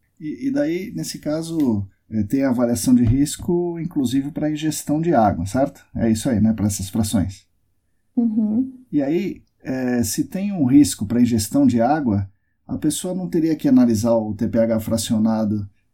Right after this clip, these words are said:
Speaker 1: na investigação confirmatória pra ver se tem alguma fração que passa, eh, do limite de risco pra ingestão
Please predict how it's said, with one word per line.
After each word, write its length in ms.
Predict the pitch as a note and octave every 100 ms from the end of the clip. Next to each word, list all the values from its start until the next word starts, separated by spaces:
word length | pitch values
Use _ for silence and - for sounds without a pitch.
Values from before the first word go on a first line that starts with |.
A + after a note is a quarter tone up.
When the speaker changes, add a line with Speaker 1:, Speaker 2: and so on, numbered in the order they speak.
| _
Speaker 1:
na 180 | G#2+ C3
investigação 640 | D#3 C#3+ - A#2+ - B2
confirmatória 960 | A#2 A2+ B2+ G#2+ G2 G2 C3+ C#3+ G2+ G2 - _
pra 160 | A2 G#2
ver 260 | G2+ B2
se 240 | A#2+ - A2
tem 160 | B2
alguma 320 | A2+ A2+ A#2+
fração 480 | A2+ A2+ G#2+ - A#2+
que 140 | - A2+
passa, 680 | - A#2+ B2+ - G2+ F#2+ G2 _ _ _ _ -
eh, 240 | - G2
do 200 | F#2 A2+
limite 580 | A#2 A#2+ A#2+ A#2 A2+ -
de 160 | G2+ A#2+
risco 460 | G#2 C#3 - -
pra 160 | G#2 G#2+
ingestão 600 | G#2+ G2+ - - C#3 A2+